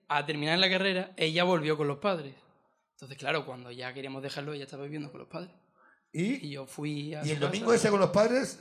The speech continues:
Speaker 2: un silencio de la hostia, ¿no?
Speaker 1: Sí, claro. De,
Speaker 2: ¿Dónde?
Speaker 1: de hecho, yo dije, "Entiendo que se lo vas a decir a tus padres, pero avísame cuándo <laughs> para que mi cara sea la de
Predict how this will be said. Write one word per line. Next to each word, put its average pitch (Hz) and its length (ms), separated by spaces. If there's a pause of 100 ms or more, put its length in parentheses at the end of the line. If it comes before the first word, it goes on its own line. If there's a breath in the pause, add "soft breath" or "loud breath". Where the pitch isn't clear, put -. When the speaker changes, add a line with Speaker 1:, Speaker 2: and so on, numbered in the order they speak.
Speaker 2:
un 185 140
silencio 202 400
de 214 60
la 165 120
hostia, 160 300
¿no? 220 240 (140)
Speaker 1:
Sí, 185 380
claro. 175 360
De, - 180
Speaker 2:
¿Dónde? 127 180
Speaker 1:
de 175 180
hecho, 254 360 (1040)
yo 170 400
dije, 151 640 (540)
"Entiendo 143 340
que 156 80
se 156 80
lo 170 80
vas 170 120
a - 20
decir 147 320
a 135 40
tus 131 120
padres, 165 380
pero 139 360
avísame 151 460
cuándo 185 580 (320 loud breath)
<laughs> - 380
para 185 240
que 185 100
mi 175 140
cara 175 240
sea 175 180
la 160 80
de 151 180